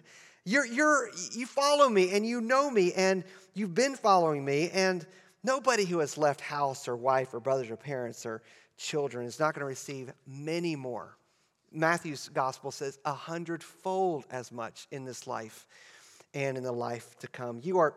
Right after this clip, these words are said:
showered with mercy and showered with grace, and it's never gonna go away. So listen, if you're in Christ, rest assured, believer, if you trust in Jesus, even if your faith is shaky like Peter's.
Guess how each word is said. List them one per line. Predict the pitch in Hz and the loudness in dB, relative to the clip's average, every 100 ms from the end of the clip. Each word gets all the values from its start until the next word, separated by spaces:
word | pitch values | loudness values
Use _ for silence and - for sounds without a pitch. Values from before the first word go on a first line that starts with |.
| - | -8
showered | - - 214 269 247 185 139 - | -8 -4 2 4 6 4 2 -2
with | 143 135 - | -4 -4 -8
mercy | 156 160 156 - 139 | -4 -2 -2 -6 -8
and | 135 | -8
showered | - - 220 240 214 156 135 - - - | -8 -6 0 4 4 2 -2 -14 -20 -8
with | 165 156 - | -2 -2 -2
grace, | 151 151 143 | 2 2 2
and | 151 | -4
it's | 147 - | -4 -6
never | 165 196 220 214 | 0 2 4 4
gonna | 185 160 | 2 -2
go | 151 147 | 0 0
away. | 143 139 160 143 113 | 0 2 2 2 -2
So | - | -2
listen, | 185 247 - 165 113 _ _ _ _ _ _ _ - | 0 0 -2 -4 -4 _ _ _ _ _ _ _ -4
if | 175 | -2
you're | 208 285 | 0 0
in | 277 | 0
Christ, | - 214 160 - - | 2 4 4 2 -10
rest | 165 233 269 - 220 | 2 4 4 0 -4
assured, | 202 - 247 262 220 | -4 -4 0 2 2
believer, | 185 190 220 208 151 80 _ - - - - - - - _ | 0 2 2 0 -4 -6 _ -20 -20 -20 -20 -20 -20 -20 _
if | 214 196 175 | 8 8 8
you | 214 294 | -4 -4
trust | - 220 233 - | -4 -2 -2 0
in | 233 220 | 0 0
Jesus, | 170 254 240 175 - - | -2 -6 -2 -4 -4 -6
even | 254 285 277 | -4 -2 0
if | 247 220 | 0 2
your | 202 | 0
faith | - 185 175 | 4 0 2
is | 185 | -2
shaky | - 226 220 226 180 | 4 6 6 2 0
like | 170 175 180 - | 4 2 2 -8
Peter's. | 214 247 131 - - | -4 0 -2 -4 -18